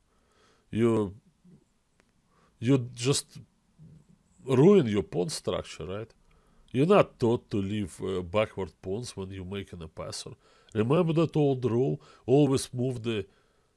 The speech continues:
move first the pawn that has no opponent's pawn in front of it. And white here disregards this rule, and that's the only way to reach a draw. Amazing.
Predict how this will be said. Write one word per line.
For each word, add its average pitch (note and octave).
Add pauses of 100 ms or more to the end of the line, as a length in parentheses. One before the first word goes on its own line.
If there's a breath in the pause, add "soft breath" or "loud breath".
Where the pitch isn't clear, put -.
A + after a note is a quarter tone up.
move C3+
first B2+
the G#2
pawn B2
that G#2+
has G#2
no G#2+
opponent's G#2+
pawn G#2
in F#2+
front F#2
of C3
it. - (1400)
And F2+
white B2
here G#2+
disregards F#2+
this F2+
rule, G#2+
and F2+
that's F2+
the -
only F#2+
way F#2
to -
reach F2+
a F2
draw. F2 (3750)
Amazing. F#2+